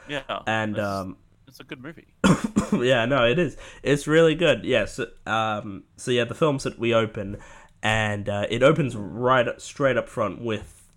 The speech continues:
Speaker 2: a musical number, which is cool because musical numbers are really, really cool, and musicals in general are really epic,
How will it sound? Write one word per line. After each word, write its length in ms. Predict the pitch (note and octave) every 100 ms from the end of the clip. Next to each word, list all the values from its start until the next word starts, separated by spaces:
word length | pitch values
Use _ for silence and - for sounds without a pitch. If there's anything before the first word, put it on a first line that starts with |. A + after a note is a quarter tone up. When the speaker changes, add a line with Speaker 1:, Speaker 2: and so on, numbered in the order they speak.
| -
Speaker 2:
a 60 | G2+
musical 480 | B2 C#3 B2 - G2+
number, 540 | F#2+ F#2+ F#2 F2 F2 - - - _ _ _ _ -
which 680 | G#2 - - - - - - _
is 240 | G#2 G#2 -
cool 400 | - D#3+ B2+ G#2
because 460 | G2+ - F#2+ F#2+ - - -
musical 460 | B2 A#2 G#2+ A#2
numbers 440 | G2 F#2 F2+ F#2 -
are 160 | F2 F#2
really, 380 | F#2+ F#2+ F2+
really 360 | F2+ F2+ F2 E2+
cool, 480 | - B2+ G#2 F2+ G2 - - - -
and 240 | G2+ G2 G#2+
musicals 580 | C3 C3 A#2+ A2 G#2
in 140 | G2+ G2
general 560 | A#2 A#2 F#2 E2+ F2+ - _ _ _ -
are 300 | F#2+ F2+ F2+
really 520 | F#2 G2 G2 F#2 F2+ -
epic, 600 | G2+ - F#2 - -